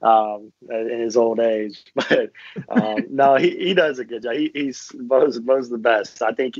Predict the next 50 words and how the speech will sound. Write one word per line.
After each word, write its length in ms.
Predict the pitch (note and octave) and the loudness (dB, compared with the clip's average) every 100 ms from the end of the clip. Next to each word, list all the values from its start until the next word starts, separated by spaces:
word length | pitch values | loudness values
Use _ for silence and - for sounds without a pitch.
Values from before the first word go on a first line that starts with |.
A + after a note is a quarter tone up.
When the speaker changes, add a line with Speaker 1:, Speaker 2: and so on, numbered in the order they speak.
| - | -4
Speaker 1:
in, 400 | C3 A2+ A2+ A2 | 0 0 -2 -6
and 140 | A2 | -8
it 80 | A2 | -2
goes 140 | C3 B2 | 0 2
back 100 | A#2 | 2
to 40 | |
the 60 | A#2 | 2
relationship 460 | C#3+ F#3 C#3+ B2 | 0 0 -2 0
piece. 180 | C#3+ B2 | 2 2
And 140 | B2 - - - | 0 -2 -8 -8
he's 120 | D3+ G3 | -2 4
so 140 | F3+ | 4
involved 300 | D3 D3 C#3+ | 4 0 0
with 80 | A#2 | -4
the 60 | |
recruiting 440 | G#2+ - E3 F3 D3 | -6 -6 -2 -2 0
part 240 | C3+ B2+ | 4 4
of 160 | B2 A#2+ | 4 2
it 80 | A#2+ | 2
that 240 | A2+ A2 _ _ _ | 0 -2 _ _ _
he 140 | - E3 | -2 0
doesn't 220 | G#3 G#3+ | 0 0
really 220 | F3+ B2 | -2 -2
change. 420 | - C#3 C3 A#2 | -2 0 0 0
I 80 | B2 | -2
think 160 | F3+ D3 | -2 2
a 40 | |
lot 180 | B2+ C3+ | 4 2
of 80 | - | 0
people, 460 | C3+ C3 B2 A#2 - - - _ - | -4 0 2 2 -4 -20 -20 _ -2
when 120 | C3 | 2
they 100 | C#3 | 2
become 260 | C3 C#3 | 2 -2
head 200 | B2 B2 - | 0 -2 -2
coaches, 520 | - B2 A#2+ A#2+ A2+ | 2 2 4 2 2
like, 200 | A2+ G#2 | 0 0
their 180 | A2 G#2+ | 2 0
personalities 800 | - B2+ A#2+ A2+ G#2+ A2+ A2 G#2+ | 0 -4 -4 0 4 4 2 -4
change 420 | - A2 G#2+ G#2 | -6 -6 -6 -6
or 80 | G#2+ | -4
they 100 | G#2 | -4
feel 180 | - A#2+ | 0 2
like 140 | G#2+ | 2
they're 140 | A2 A2 | 0 -2
in 60 | |
charge 500 | - A#2 A#2 A2+ G#2 | 2 4 6 4 2
and 80 | G2+ | -2
they 80 | G#2 | -2
have 140 | G#2+ | -2
to 140 | - | -4